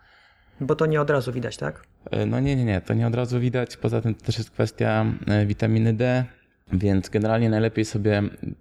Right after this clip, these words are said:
Speaker 2: badać co jakiś czas gęstość mineralną kości po prostu.
Speaker 1: Mhm. Dobrze. Ja jeszcze ci podpytam później o tym, jak tą dietę bilansować.
Speaker 2: Dobra.
Speaker 1: Natomiast teraz bym chciał, żebyś powiedział troszeczkę o tym, jak to jest właśnie w świecie sportowców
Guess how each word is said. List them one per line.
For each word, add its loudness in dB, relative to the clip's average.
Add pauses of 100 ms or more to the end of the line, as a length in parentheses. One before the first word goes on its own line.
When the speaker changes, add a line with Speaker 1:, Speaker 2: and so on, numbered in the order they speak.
(100)
Speaker 2:
badać 2
co 2
jakiś -2
czas 0
gęstość 0
mineralną 2
kości -4
po -10
prostu. -10
Speaker 1:
Mhm. -8 (560)
Dobrze. -4 (540)
Ja -2
jeszcze -2
ci -8
podpytam 0
później -2
o 0
tym, -4
jak 0
tą -2
dietę -2
bilansować. 0
Speaker 2:
Dobra. 4 (400)
Speaker 1:
Natomiast 0
teraz 0
bym 2
chciał, -2
żebyś -4
powiedział 2 (580)
troszeczkę -2
o 0
tym, -2 (260)
jak -2
to 0
jest 0
właśnie -2
w -10
świecie -4
sportowców -2